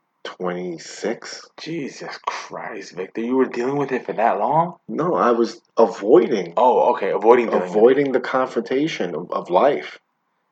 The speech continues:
Speaker 1: Because at some point, you confront life and you make decisions on the path that you wanna go. You take steps forward.
Speaker 2: Yeah.
Speaker 1: Or you cower, or you can be scared, or you, I can do what I'm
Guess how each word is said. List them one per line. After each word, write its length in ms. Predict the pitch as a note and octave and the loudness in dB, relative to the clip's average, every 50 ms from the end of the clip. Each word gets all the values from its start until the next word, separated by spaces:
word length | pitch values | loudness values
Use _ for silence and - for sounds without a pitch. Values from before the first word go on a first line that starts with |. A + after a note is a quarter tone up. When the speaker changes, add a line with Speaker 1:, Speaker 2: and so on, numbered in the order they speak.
| _ _ - | _ _ -18
Speaker 1:
Because 380 | - - - A2+ G#2+ - G#2+ G#2+ - - | -14 -6 -2 -2 -2 -2 -4 -6 -4 -4
at 120 | - A2+ - | -4 -4 -4
some 220 | - D#3+ C#3+ A#2 | -4 -4 -4 -4
point, 420 | - - E3 E3+ D#3 B2 - - _ | -4 -2 -2 0 0 -2 -4 -8 _
you 180 | B2 B2+ B2 A#2+ | -8 -6 -6 -6
confront 540 | A#2+ - - B2 A2+ - - C3+ C3 A2 A2 | -6 -6 -6 -6 -6 -6 -4 -4 -2 -2 -2
life 300 | B2+ B2+ A2+ G2 F#2 - | -2 -2 -2 -4 -6 -6
and 160 | - G2+ G2+ | -8 -8 -6
you 80 | G#2 G#2 | -4 -4
make 180 | A2 G#2+ - | -4 -4 -4
decisions 680 | - - - - - A#2+ A2+ G#2+ G#2+ G#2+ G#2+ G#2 G2+ - - | -8 -16 -12 -4 0 0 0 0 -2 -8 -12 -12 -12 -12 -10
on 220 | G2 F#2+ F#2+ F#2 | -10 -8 -8 -8
the 80 | E2+ F#2 | -10 -12
path 380 | - - - F2 G2 F#2 F#2 - | -12 -10 -8 -8 -8 -8 -8 -6
that 100 | F#2+ F#2 | -6 -6
you 120 | F#2 F#2+ G2 | -6 -6 -6
wanna 180 | G2 F#2 E2+ D#2+ | -6 -6 -6 -4
go. 140 | G2 F#2 D#2 | -4 -4 -4
You 220 | D#2 F2 F#2+ F#2 - - | -4 -6 -10 -14 -16 -8
take 300 | - A2 A2 A2 - - | -4 -4 -4 -4 -4 -10
steps 360 | - - - G2+ F#2 - - | -6 -4 -2 -2 -2 -4 -10
forward. 480 | - - - G2 F2+ D#2 - F#2 - _ _ - | -10 -4 -2 0 0 0 -2 -6 -10 _ _ -8
Speaker 2:
Yeah. 120 | - - G2 | -2 0 2
Speaker 1:
Or 360 | G#2 A2+ A#2+ B2 B2+ B2+ - | 4 6 6 4 4 0 -4
you 120 | - G#2+ - - _ - | -12 -14 -14 -14 _ -12
cower, 640 | - - G2+ F#2+ F2+ F2+ F#2 F#2+ G#2+ A#2 A#2 A#2 - _ _ _ _ _ _ _ _ _ _ _ _ | -10 -6 -2 0 0 2 2 2 0 0 0 -2 -6 _ _ _ _ _ _ _ _ _ _ _ _
or 240 | - F#2 G2 G2 G2 | -4 -2 0 0 0
you 100 | G2 F#2+ | -2 -6
can 140 | - F#2+ F2+ | -10 -12 -12
be 100 | F2 F2 | -12 -12
scared, 600 | - - - - G#2 G2+ G2 G2+ G2+ G#2 G#2+ G#2+ - _ _ - _ _ - | -16 -16 -10 -6 -4 -4 -2 -2 -2 -4 -4 -6 -8 _ _ -20 _ _ -8
or 180 | F2 F#2+ G2 | -4 -4 -4
you, 220 | F#2+ G2 G2 G2 - | -4 -4 -6 -6 -4
I 140 | - G2 G2 | -4 -4 -6
can 300 | - G2+ F#2+ F#2 F#2 F2+ | -6 -8 -10 -10 -8 -6
do 200 | G#2 G2+ F#2+ G2 | -6 -6 -4 -4
what 240 | F#2+ F#2 F#2 F#2 F#2 | -4 -4 -4 -2 -4
I'm 280 | G2 F#2+ F#2+ F#2 F2+ | -6 -8 -8 -10 -12